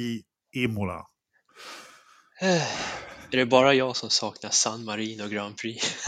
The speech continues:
Speaker 1: <laughs> Nej, det är inte bara du. Det är inte bara du, Patrik. Även
Speaker 2: Det är så
Speaker 1: jag gör
Speaker 2: fin
Speaker 1: det.
Speaker 2: flagga. Den var vit och ljusblå.
Speaker 1: Ja.
Speaker 2: Traditionsenligt och allt det här.
Speaker 1: Det var bara ett litet problem. San Marino ligger liksom fyrtio mil därifrån. Men ändå.
Speaker 2: Ja, Nürburgring har luggit i Luxemburg också.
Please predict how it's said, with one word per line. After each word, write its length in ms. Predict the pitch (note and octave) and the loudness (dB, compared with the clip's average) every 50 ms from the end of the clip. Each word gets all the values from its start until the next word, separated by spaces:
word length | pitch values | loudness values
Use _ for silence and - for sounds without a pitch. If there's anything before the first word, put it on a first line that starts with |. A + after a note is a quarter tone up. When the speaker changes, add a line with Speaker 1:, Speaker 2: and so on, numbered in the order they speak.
| - - | 0 2
Speaker 1:
<laughs> 0 | D#3 B2+ - - - | 2 2 2 2 2
Nej, 520 | D3 C#3+ - - D#3 - C#4 - - - D4 - - - E4+ - - - E4 C#4 - - - C#4 C4 - D#3 - C4 A3+ F3+ A2+ - - - - | 2 2 2 0 0 0 0 -2 -2 -2 -2 -4 -4 -4 -4 -2 2 2 2 2 2 0 -2 -2 -2 -2 -4 -4 -4 -4 -4 -4 -8 -8 -4 -2
det 60 | C#3 C3+ C3+ C#3+ C3+ | 0 2 4 4 6
är 80 | B2 | 6
inte 260 | D3+ B2 G#2+ - D3+ B2 | 4 4 2 0 0 2
bara 360 | C#3 D3 C#3 C3+ C3+ B2+ B2+ | 4 6 6 8 8 8 8
du. 360 | A#2+ A#2+ G#2 A#2 A2 G2+ F#2+ | 8 6 6 6 4 2 2
Det 100 | G2 A#2+ | 0 2
är 80 | A#2+ C3+ | 2 2
inte 240 | A#2+ A2 - C3+ | 2 0 -2 0
bara 260 | A2+ B2 A#2+ A2+ G#2+ G#2 | 4 6 6 6 6 6
du, 180 | G#2+ G#2 G2+ | 4 4 2
Patrik. 520 | - - A2+ G#2 G2 - - A#2+ G2+ - - | 2 2 2 2 2 0 -2 -8 -8 -6 0
Även 200 | E3 C#3+ D3 C#3+ | 2 2 4 4
Speaker 2:
Det 80 | D3 | 4
är 40 | C#3 | 4
så 120 | D3 D#3 | 4 4
Speaker 1:
jag 80 | C#3+ C3 A#2 G#2 | 6 6 4 4
gör 100 | - D#3 D3 C3+ | 4 4 4 2
Speaker 2:
fin 100 | - G#2 | 0 -4
Speaker 1:
det. 60 | G#2 | -4
Speaker 2:
flagga. 720 | - D3+ C#3+ C3 A#2+ A#2 G#2+ - - - - - - - - | -2 -2 0 0 -2 -4 -6 -8 -6 -6 -4 -4 -6 -6 -8
Den 80 | C3 | -8
var 260 | C#3 C3+ C3 C3 C3 B2+ | -8 -8 -8 -10 -10 -12
vit 420 | C#3 C3 B2+ A#2+ A#2 A2 - - | -8 -6 -4 -4 -4 -6 -6 -4
och 60 | A2+ | -4
ljusblå. 640 | A2 G#2 G#2 - - - - - - - - - G#2 - | -2 -2 -2 -4 -2 -2 -2 -2 -2 -6 -6 -6 -6 -6
Speaker 1:
Ja. 340 | G#2 E2+ D#2+ - - - - - - | -6 -6 -8 -10 -12 -12 -8 -8 -6
Speaker 2:
Traditionsenligt 1080 | B2+ A#2 A2 A2+ G#2+ - - B2 A2+ - - - - - - - - - - - _ - | -6 -4 -4 -4 -4 -4 -6 -6 -8 -8 -6 -6 -4 -4 -6 -8 -10 -10 -12 -12 _ -12
och 120 | - - | -12 -10
allt 160 | - C#3 - | -12 -12 -12
det 80 | - - | -12 -10
här. 240 | - - - D3 - _ _ _ _ _ _ _ _ | -10 -10 -12 -12 -16 _ _ _ _ _ _ _ _
Speaker 1:
Det 200 | F#3 D#3+ C3 A#2+ | -4 -2 0 2
var 160 | A#2 A2+ A2+ | 2 2 2
bara 160 | A2+ B2+ A#2+ | 4 4 2
ett 160 | A2+ - - | 2 0 -2
litet 180 | B2 A#2 - - | -6 -6 -6 -4
problem. 380 | - B2+ A2 B2+ C3 B2+ A2+ A2 | -4 -4 -2 2 2 2 0 0
San 200 | - - A#2 A2 | -2 -4 -2 -2
Marino 360 | A2+ G#2+ A#2+ B2 B2+ B2 A#2+ | -2 0 0 0 0 0 -2
ligger 200 | A2 A2 G#2 G2+ | -2 -4 -4 -6
liksom 200 | G2 - - A#2+ | -8 -8 -10 -12
fyrtio 500 | - - - D3+ C#3+ - _ _ - D3 | -12 -4 -2 -2 -2 -2 _ _ -2 -2
mil 240 | A#2 C#3+ D#3+ D3 G#2 | 0 0 0 0 -2
därifrån. 480 | F#2+ F2+ F#2+ - - A#2+ F#2+ F2 G#2 | -2 -4 -4 -4 -4 -4 -2 -2 -2
Men 140 | A2+ A2+ A2+ | -2 -2 0
ändå. 260 | D3+ D3+ D3+ A#3+ G3+ A2+ | 0 0 0 0 0 0
Speaker 2:
Ja, 600 | F#2 - - - - - - - - - - - | 0 2 2 2 2 2 2 2 2 0 0 0
Nürburgring 460 | A2 A2+ B2 C3 A#2+ C#3 C#3 C#3+ C3+ | 2 2 2 4 4 4 4 4 2
har 80 | C3+ C3 | 2 2
luggit 380 | C3 C3 A#2+ A#2+ A#2 - - | 2 2 2 0 -2 -4 -4
i 20 | A2+ | -6
Luxemburg 680 | G2 G#2+ G#2 - - - A2 G#2 G2+ G2+ G2 F#2+ F#2+ | -4 -4 -2 -2 -2 -2 -2 -4 -6 -6 -6 -6 -6
också. 320 | A2+ - - - - - | -8 -6 -4 -4 -4 -4